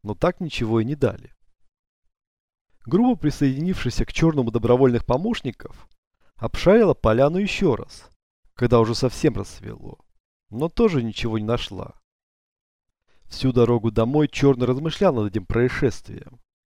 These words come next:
Оно могло быть просто случайностью. Медальон мог подобрать кто-то из тех, кто стоял рядом с костром. Впрочем, на самом деле подобный вариант был не очень-то вероятен, потому что, по большому счёту, бесполезен.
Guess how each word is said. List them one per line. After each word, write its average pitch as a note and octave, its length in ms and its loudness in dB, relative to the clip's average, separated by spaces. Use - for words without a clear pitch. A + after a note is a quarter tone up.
Оно G#2 260 -4
могло A2 280 0
быть G#2+ 180 -4
просто A2+ 280 -2
случайностью. C3 960 -2
Медальон A#2+ 460 2
мог E3 200 -4
подобрать A#2 400 2
кто-то C#3+ 260 0
из E3 200 -4
тех, - 200 0
кто - 140 -8
стоял D3 320 2
рядом B2+ 260 2
с - 60 -10
костром. - 580 -4
Впрочем, E3 680 0
на B2 120 2
самом C3 320 2
деле B2 240 0
подобный A2+ 400 0
вариант C#3+ 500 2
был C#3+ 220 0
не F#3 120 0
очень-то B2 380 2
вероятен, A2+ 640 2
потому F3 380 2
что, - 120 -6
по C#3+ 100 -2
большому A#2+ 440 2
счёту, A#2+ 300 0
бесполезен. C#3 800 -2